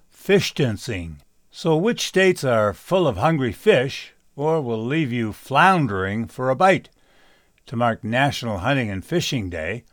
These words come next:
Lawn Love ranked twenty twenty-two's best states for fishing. They compared the fifty states and the District of Columbia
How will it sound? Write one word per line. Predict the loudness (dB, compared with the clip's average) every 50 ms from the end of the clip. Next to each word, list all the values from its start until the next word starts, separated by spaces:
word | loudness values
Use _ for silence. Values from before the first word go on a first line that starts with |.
| _ _ _ _ _ _ _ _
Lawn | -6 0 2 4 4 4 4 2
Love | 0 0 0 -2 -2 -6 -12 -20 _ -10
ranked | -4 -2 -2 -2 -2 -4 -8 -16 -20
twenty | -8 -2 -2 0 0 0 -2
twenty-two's | -4 -4 -2 0 0 0 0 -2 -4 -6 -4 -4 -2 -4 -4 -6
best | -10 -8 -2 0 2 2 2 0 -6 -14 -20 -20 _
states | -20 -10 -6 -4 -4 -4 -4 -6
for | -10 -10 -8 -4
fishing. | -2 -2 -2 -2 -4 -8 -12 -16 _ _ _ _ _ _ _ _ _ _ _ _ _ _ _ _ _ _ _ _
They | -2 -2 0
compared | 0 -2 -2 0 2 2 2 2 0
the | -2
fifty | -4 -4 -4 -4 -4 -6 -8 -12
states | -12 -10 -8 -6 -6 -6 -6 -8 -10
and | -10 -8
the | -8 -6
District | -4 -4 -4 -4 -6 -12 -12 -10 -10
of | -12 -12 -10
Columbia | -8 -4 0 2 2 2 0 -2 -6 -8 -10 -12